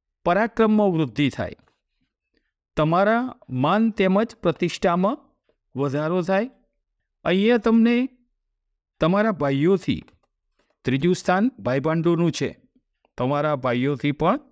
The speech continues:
સારું સુખ અહીંયા તમે મેળવી શકો. આરોગ્યની રીતે પણ અહીંયા તમને તમારા શરીરથી તમને સારું જોવાશે, આરોગ્ય અહીંયા તમારું સારું રહેશે.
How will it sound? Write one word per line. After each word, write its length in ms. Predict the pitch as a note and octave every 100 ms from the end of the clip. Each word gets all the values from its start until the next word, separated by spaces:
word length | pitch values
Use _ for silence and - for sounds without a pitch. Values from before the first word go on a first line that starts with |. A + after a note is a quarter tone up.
| _ _
સારું 380 | - C3 B2+ D3
સુખ 360 | - F#3 B3+
અહીંયા 320 | - B2+ D3+ C4+ _ -
તમે 300 | B2 D3 - -
મેળવી 340 | B2 A#2+ A2
શકો. 360 | G#2 F#2 - - _ _ _ _ _ _ -
આરોગ્યની 640 | D3 F3 C#4 C#4 C4+ C4
રીતે 280 | A3+ G#3 A3
પણ 360 | G#3+ G3 G#3 B3 _ _
અહીંયા 260 | - D#3 E3+
તમને 440 | F3 E3 E3 G3 - _ _ _ _ _ _ -
તમારા 300 | B2+ D#3 D#3
શરીરથી 600 | - D3+ D#3+ D#3 - E3
તમને 280 | D3 D3 C#3+
સારું 340 | C#3+ B2+ C#3+
જોવાશે, 420 | C#3 D3 D3 D#3+
આરોગ્ય 380 | A#2 B2+ C3+ C3+
અહીંયા 160 | C#3 C3
તમારું 340 | C3 C3 A#2+
સારું 340 | - A#2+ C#3
રહેશે. 380 | D3+ D#3 - F3+